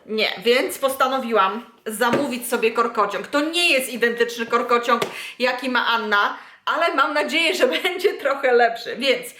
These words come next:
ponieważ jest piętnaście tysięcy, jest okazja do świętowania, to przy okazji w Żabce zakupiłam nową wersję, e, mojego ulubionego wina, czyli Bon Villon. Nie wiem, czy tak się wymawia, ale, mhm.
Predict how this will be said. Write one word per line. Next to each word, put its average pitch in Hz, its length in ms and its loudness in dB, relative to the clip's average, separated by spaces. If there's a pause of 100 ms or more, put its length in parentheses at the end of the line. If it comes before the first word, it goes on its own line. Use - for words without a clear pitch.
(260)
ponieważ 466 300 -2
jest 403 140 -6
piętnaście 403 460 -2
tysięcy, 269 540 -4
jest 254 280 -4
okazja 359 580 0
do 226 100 -2
świętowania, 240 840 -2 (480)
to 311 100 -2
przy 370 200 0
okazji 359 480 -2
w - 20 -8
Żabce 262 360 -2
zakupiłam 247 720 0 (300)
nową 302 440 0
wersję, 220 720 2
e, 220 260 0
mojego 269 360 2
ulubionego 254 540 2
wina, 240 240 0
czyli 233 360 0 (120)
Bon 254 420 2
Villon. 247 440 2 (320)
Nie 170 160 -10
wiem, 160 160 -8
czy - 100 -20
tak - 180 -8
się 185 100 -10
wymawia, 226 480 0
ale, 196 120 0
mhm. 220 520 -6